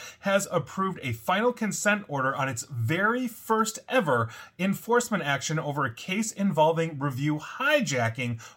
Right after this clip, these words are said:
or when a marketer steals consumer reviews of another product to boost the sales of their own. Now, in this case, the F T C has ordered the supplement, uh, supplements retailer, The Bountiful Company, they make, uh, B-, Nature's Bounty vitamins,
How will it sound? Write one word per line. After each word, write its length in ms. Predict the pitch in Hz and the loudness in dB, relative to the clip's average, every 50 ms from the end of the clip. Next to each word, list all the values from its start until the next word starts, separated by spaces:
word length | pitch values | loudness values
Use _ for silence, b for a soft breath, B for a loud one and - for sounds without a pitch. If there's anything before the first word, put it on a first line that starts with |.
| B B | B B
or 320 | 190 214 226 226 220 220 B B B | 2 6 6 6 6 4 B B B
when 160 | 165 165 170 | -2 0 0
a 60 | 165 | 2
marketer 440 | 151 147 151 175 190 208 190 185 175 | 4 4 4 4 4 2 0 0 0
steals 360 | - - - 156 156 151 143 | 0 -2 -2 -2 -2 -2 -2
consumer 420 | - - 139 120 113 135 123 123 120 | -4 -6 -6 -4 -4 -2 -2 0 2
reviews 400 | 117 110 110 160 185 190 - 156 | 2 2 2 2 0 0 0 -2
of 80 | 131 | 0
another 240 | 123 117 110 104 101 | 0 0 0 0 -2
product 480 | - - - 269 269 247 196 175 - B B B B B | -2 0 0 2 2 4 2 2 0 B B B B B
to 100 | - 247 | -2 -2
boost 300 | 151 139 135 135 110 - | 0 0 -2 -2 -4 -4
the 80 | 110 98 | -4 -4
sales 340 | - - 131 117 113 110 - | -4 -2 -2 0 -2 -2 -2
of 160 | - 117 117 | -4 -2 0
their 200 | 147 151 147 - - | 0 0 -2 -2 0
own. 440 | 185 190 196 175 135 113 101 - B B B B B B | 0 2 2 2 2 0 0 -2 B B B B B B
Now, 80 | 147 143 | -2 0
in 180 | 151 147 143 | 0 0 0
this 200 | 175 220 226 - | 0 0 0 -2
case, 240 | - - 175 160 - | -2 -2 -4 -4 -4
the 120 | - 151 | -4 -2
F 160 | - 147 151 - | 0 0 0 0
T 120 | 220 220 | -2 -4
C 220 | - - 180 151 | -2 -2 -2 -2
has 120 | 139 151 139 | -2 -2 -4
ordered 380 | - 135 139 151 147 143 131 | -4 -4 -2 -2 -2 -2 -2
the 100 | 123 131 | -4 -4
supplement, 640 | 120 - - 190 190 - 220 208 185 151 143 - - | -2 -2 0 0 0 0 0 0 2 0 0 0 -4
uh, 260 | 165 101 147 143 156 | -2 0 2 2 2
supplements 600 | - - - 226 - 240 220 180 160 143 - 147 | 2 0 0 0 0 2 0 2 2 0 -2 -4
retailer, 640 | 139 127 147 214 220 - - 170 139 131 131 131 127 120 B B B B | -6 -4 -2 -2 -2 -2 -2 -2 0 0 2 0 0 -2 B B B B
The 80 | - 127 | -2 -2
Bountiful 540 | 117 107 147 156 175 170 180 165 - 135 120 | 2 4 4 4 2 2 -2 -6 -4 -6 -6
Company, 440 | - - 190 202 196 165 131 120 117 | -4 -2 -4 -2 -2 -2 -2 -2 0
they 160 | 117 131 139 | 0 -2 -2
make, 320 | 139 139 143 135 110 - - 104 | -2 -2 -2 -4 -6 -8 -8 -2
uh, 200 | 131 120 113 110 | 0 2 2 2
B-, 380 | 117 117 131 127 123 120 143 - | 0 -4 -8 -12 -12 -10 -8 -4
Nature's 440 | 143 131 139 156 160 - 165 139 117 | -4 -2 -2 -2 -4 -4 -4 -2 2
Bounty 380 | 110 143 143 147 139 143 131 | 4 4 4 2 2 -2 -2
vitamins, 580 | 110 104 135 170 196 185 156 131 127 123 127 | 0 2 4 4 4 2 0 -2 -2 -2 -4